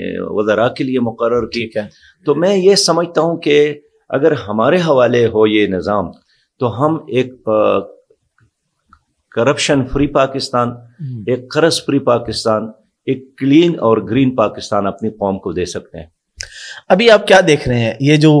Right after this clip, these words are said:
Speaker 2: खिचड़ी बन रही है, हुकूमत किसकी बनती देख रहे हैं? आपको लगता है अगर ये बना भी लेते हैं इकट्ठे तो ये चल पाएंगे पाँच साल या फिर कौम का टाइम भी ज़ाया होगा और दोबारा इलेक्शन पे जाएंगे?
Speaker 1: अहमद साहब, नोट कर ले, ये निज़ाम नहीं चलेगा,
Speaker 2: हम्म।
Speaker 1: ये चलने वाली हुकूमत नहीं होगी। ये एक अरेंजमेंट है, बहुत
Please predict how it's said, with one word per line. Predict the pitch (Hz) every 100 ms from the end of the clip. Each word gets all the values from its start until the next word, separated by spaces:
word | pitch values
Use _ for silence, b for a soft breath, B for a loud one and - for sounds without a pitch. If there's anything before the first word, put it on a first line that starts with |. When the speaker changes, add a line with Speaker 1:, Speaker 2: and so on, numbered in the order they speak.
| -
Speaker 2:
खिचड़ी | 143 185 185
बन | 143
रही | 139 143
है, | 131
हुकूमत | 131 123 151 165
किसकी | - - 202
बनती | 139 135 147
देख | 123 120
रहे | 151
हैं? | 139
आपको | 147
लगता | 147 135
है | 165
अगर | 156 156
ये |
बना | 151 135 135
भी | 180
लेते | 170 127 131
हैं |
इकट्ठे | 127 117 110
तो | 104 - - -
ये | 156
चल | 170 185
पाएंगे | 202 196
पाँच | 190 156 170
साल | 196 214
या |
फिर | 170 185
कौम | 151 156
का | 165
टाइम | 127 143
भी | 156
ज़ाया | 139 131
होगा | 127 127
और | 127
दोबारा | 123 120 131
इलेक्शन | 123 113 120
पे | 117
जाएंगे? | 104 110
Speaker 1:
अहमद | 151 165
साहब, | 156 156 151
नोट | 143 143 147 -
कर | 117
ले, | 101
ये | 98 120
निज़ाम | 131 127 135 123 85
नहीं | 104 110 117
चलेगा, | - 90 80 73 71 69 120
Speaker 2:
हम्म। | 110 85 85
Speaker 1:
ये | 104 127 127 127 -
चलने | 113 113 120
वाली | 110 104 104 110 107 -
हुकूमत | 104 - 101 101 110 - 92
नहीं | 90 87 107
होगी। | 82 82 71 78 73 _ -
ये | 107
एक | 113 113
अरेंजमेंट | 101 104 113 120 113
है, | 107 104
बहुत | 101 - -